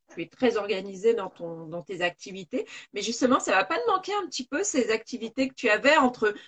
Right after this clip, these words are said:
donc le théâtre, la musique, l'écriture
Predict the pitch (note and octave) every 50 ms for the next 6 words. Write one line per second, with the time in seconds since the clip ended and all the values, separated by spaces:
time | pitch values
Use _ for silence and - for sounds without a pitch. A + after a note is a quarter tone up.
0 | _ _ - F#3 E3 D#3 D3+ D3+ D3+ - A3+ A#3+ C#4 D4+ D#4+ E4 E4 - - D#4
1 | C4 A#3+ G3+ F#3+ G3 G3+ G#3 G3 F#3+ - A#3+ C4+ D4+ E4 E4 - - - E4+ D#4+
2 | F4+ F#4 - _ _ - - - - - - G#3+ - - - C4+ C#4+ D#4+ G4 A4
3 | A4+ -